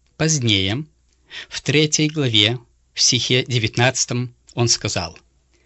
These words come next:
"Итак, покайтесь и обратитесь, чтобы загладить грехи ваши,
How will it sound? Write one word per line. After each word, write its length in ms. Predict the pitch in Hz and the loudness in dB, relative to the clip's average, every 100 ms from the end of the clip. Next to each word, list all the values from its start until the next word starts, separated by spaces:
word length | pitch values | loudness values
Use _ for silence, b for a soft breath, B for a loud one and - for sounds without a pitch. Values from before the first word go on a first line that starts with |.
| B B | B B
"Итак, 560 | - 127 - 156 - - - | -4 -2 0 -2 -2 -12 -2
покайтесь 840 | 123 123 170 156 - 90 - - _ _ B B - | -2 0 0 0 -4 -4 -4 -6 _ _ B B 4
и 120 | 143 | 4
обратитесь, 920 | 139 131 139 135 165 156 - - - _ _ _ B B | 4 2 0 0 -4 -2 -4 -6 -10 _ _ _ B B
чтобы 380 | - - 131 127 | -2 2 4 4
загладить 760 | 131 117 123 139 131 131 - - - | 2 2 4 4 2 -2 -4 -6 -10
грехи 420 | 117 131 - 170 | -2 -2 0 -2
ваши, 380 | 123 90 - - | 0 0 0 -4